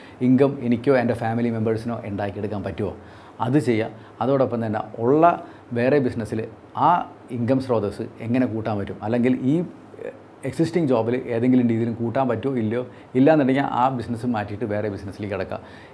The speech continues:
Income, ആ, same രീതിയിൽ multiply ആവുന്ന ഒരു ബിസിനസ്സിലേക്ക് കടന്നാൽ മാത്രമേ നമുക്ക് കടം വീട്ടാനായിട്ട് പറ്റത്തുള്ളൂ. ഇത് എല്ലാവർക്കും ഒരു helpful ആയിട്ടുള്ള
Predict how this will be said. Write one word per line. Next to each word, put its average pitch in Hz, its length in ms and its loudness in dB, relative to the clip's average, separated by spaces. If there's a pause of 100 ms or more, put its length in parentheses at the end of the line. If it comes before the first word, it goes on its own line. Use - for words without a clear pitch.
Income, 143 420 6 (420)
ആ, 117 240 2
same 143 460 2
രീതിയിൽ 123 260 4
multiply 117 460 2
ആവുന്ന 117 240 2
ഒരു 113 100 -2
ബിസിനസ്സിലേക്ക് 123 640 -2
കടന്നാൽ 120 380 0
മാത്രമേ 110 360 -4 (100)
നമുക്ക് 110 280 -8 (320)
കടം 113 200 -4 (180)
വീട്ടാനായിട്ട് 98 480 -8
പറ്റത്തുള്ളൂ. 90 520 -8 (580)
ഇത് 160 280 4 (200)
എല്ലാവർക്കും 120 680 0
ഒരു 107 300 -4 (720)
helpful 127 340 2
ആയിട്ടുള്ള 113 420 -2